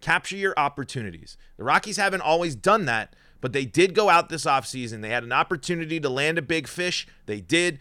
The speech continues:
They had the opportunity to bring in free agents to plug some holes. They did. And they, these young guys now have the opportunity to step up, show up, and say, "Hey,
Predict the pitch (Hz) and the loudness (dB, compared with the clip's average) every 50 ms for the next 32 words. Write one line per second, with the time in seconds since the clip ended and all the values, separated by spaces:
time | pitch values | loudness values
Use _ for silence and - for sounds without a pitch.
0 | - - _ - 107 120 139 156 160 175 170 160 160 - 160 156 151 160 160 160 | -12 -16 _ -6 0 2 2 2 2 4 4 4 4 4 0 -4 -4 -4 -4 -4
1 | 160 156 160 156 151 110 90 117 131 143 156 160 156 - - 165 160 156 160 156 | -4 -4 -4 -4 -4 -6 -4 -2 -2 -2 -2 -4 -6 -4 -2 -2 0 0 0 -2
2 | 143 165 151 - - 139 - - 151 151 147 - - 156 135 147 147 147 151 147 | -4 -6 -8 -8 -8 -8 -4 -2 0 0 0 -2 -6 -4 -2 0 2 2 2 0
3 | - - _ _ 123 120 113 101 87 85 147 156 160 160 147 135 - - - 127 | -2 -8 _ _ -4 -4 -4 -6 -4 0 2 2 2 2 0 -2 -8 -14 -12 -8
4 | 127 120 120 113 82 117 120 117 101 113 143 160 175 165 156 156 151 120 127 131 | -6 -6 -6 -6 -6 -8 -8 -6 -4 -2 -2 -2 0 2 2 2 0 0 -2 -2
5 | 135 143 151 143 139 135 147 139 117 127 - - 139 131 - 120 120 131 131 135 | -2 0 0 0 -2 0 -2 0 0 0 0 -2 -6 -6 -6 -8 -8 -6 -8 -8
6 | 135 - - 117 - - - - 139 175 - - 147 135 139 - - - - - | -8 -8 -8 -8 -8 -6 0 2 2 2 2 2 0 0 0 -2 -4 -6 -2 0
7 | 143 165 190 165 151 - - 123 117 - - 131 123 113 101 - - 143 156 170 | 2 4 4 4 2 0 -2 -8 -10 -6 -4 -2 -2 -2 -4 -2 2 4 6 6
8 | 170 170 165 | 4 4 0